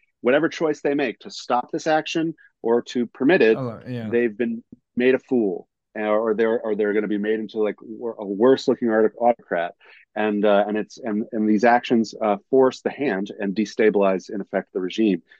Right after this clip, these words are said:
Speaker 1: So this, these are acts of hygiene, but using tactical media and jokes and, and, and the kind of things that we, uh, we see artists do in some, in apolitical ways.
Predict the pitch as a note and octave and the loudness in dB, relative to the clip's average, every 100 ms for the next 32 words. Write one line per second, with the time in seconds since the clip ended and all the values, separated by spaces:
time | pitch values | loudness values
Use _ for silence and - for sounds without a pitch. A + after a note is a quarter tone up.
0 | _ _ - D3 - C3+ F3 D3 A2+ G2+ | _ _ 0 0 0 2 4 4 2 0
1 | G2+ - C3+ - F3 G3 G2+ F2+ F2+ G2 | -2 -2 -6 -2 0 0 0 -4 -4 -4
2 | G#2 G#2+ A2+ C3+ C3 B2 A#2 - G#2+ - | -4 -4 2 4 4 0 0 -6 -8 -6
3 | A#2 A2 B2 C#3 G#2+ F2+ F2 F2 F2 A#2 | -4 -2 0 2 2 2 -2 -8 -4 2
4 | A#2+ C#3 - _ - - - - _ _ | 4 2 0 _ -16 -14 -16 -18 _ _
5 | _ G#2 G#2 G#2+ - A2 G#2 A2 A2 A#2+ | _ -4 -4 -6 -10 -10 -4 -2 -2 -2
6 | A#2 A2+ A#2 E3+ E3 - E3 D#3 B2+ A#2 | -2 0 0 2 2 4 4 4 4 4
7 | A#2 A2 - - _ _ A2+ G#2 A2+ - | 4 2 -6 -20 _ _ -2 0 0 -2
8 | - G3 - D#3+ G#3 - A2+ C3 B2+ B2 | -2 -2 0 2 0 -2 -8 -4 -2 -2
9 | A#2+ A2 A2 - C3 B2+ A2+ A2+ B2 C#3+ | -4 -8 -12 -12 -12 -6 -6 -2 2 2
10 | - A#2 C3 A#3 A3+ A3 A3+ A#3 A#3+ - | 4 4 6 4 2 0 0 0 -2 -8
11 | - | -20